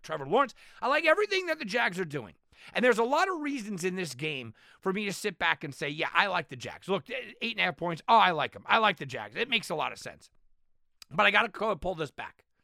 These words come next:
And I have to think to myself, do I believe that the Jags can win at home, uh, you know, in Kansas City? Do I believe that Kansas City is gonna go down after a bye week? Okay, and we'll get into the Andy Reid bye week stuff.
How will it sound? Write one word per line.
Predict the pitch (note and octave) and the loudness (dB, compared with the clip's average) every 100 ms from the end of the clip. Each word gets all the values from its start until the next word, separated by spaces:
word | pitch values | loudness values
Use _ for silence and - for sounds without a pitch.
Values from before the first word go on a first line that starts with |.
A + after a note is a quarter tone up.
| _ _ _ - | _ _ _ -2
And | E3+ | 4
I | G3 | 6
have | B3+ | 4
to | A#3 | -2
think | A#3 G3 | -6 -4
to | F3+ | -4
myself, | D#3+ C3+ - A2 - _ _ _ _ - | -6 -6 -6 -8 -10 _ _ _ _ -4
do | G#3+ A3+ G#3 | 2 4 6
I | G#3 C4 | 6 4
believe | D4+ D4+ D4 A3+ G3 F#3 D#3 | 2 -4 -2 -4 -4 -6 -6
that | E3+ | -6
the | E3 | -6
Jags | C#3+ E3+ D#3 B2 A2 - | -6 -4 -4 -6 -10 -10
can | - D#3 B2+ | -8 -6 -8
win | B2+ B2+ A#2+ A2+ _ _ _ - | -8 -10 -10 -14 _ _ _ -4
at | B2+ G#2+ | -4 -4
home, | _ A#2 A2+ - | _ -12 -12 -6
uh, | C#3 C3 C#3 | -6 -6 -8
you | |
know, | A2 - | -10 -8
in | C3+ A#2+ | -12 -12
Kansas | - A2 G2+ - | -16 -16 -16 -20
City? | _ _ _ _ _ _ _ | _ _ _ _ _ _ _
Do | C4+ | 4
I | C#4+ | 4
believe | F#4+ G#4 | 4 0
that | F4+ | 2
Kansas | D4+ C4+ | 0 -2
City | G3 A#3+ | -6 -2
is | |
gonna | F3 A#3 | 0 2
go | G#3+ A3 | 2 0
down | F#3 F3 F3+ F#3 | -2 -4 -4 -4
after | G#3 B3 | -4 -2
a | A#3+ | -2
bye | F3+ D#3+ | -2 -6
week? | A#2+ A#2+ _ _ _ _ _ _ _ _ _ _ | -8 -16 _ _ _ _ _ _ _ _ _ _
Okay, | - B2+ C3+ | -8 -8 -8
and | B2+ | -12
we'll | C3 | -10
get | B2 B2+ | -10 -10
into | A#2+ | -14
the | A2+ A2 | -14 -14
Andy | A2+ G2 | -16 -18
Reid | G#2 | -14
bye | A#2+ G#2+ | -12 -12
week | E2+ | -14
stuff. | _ | _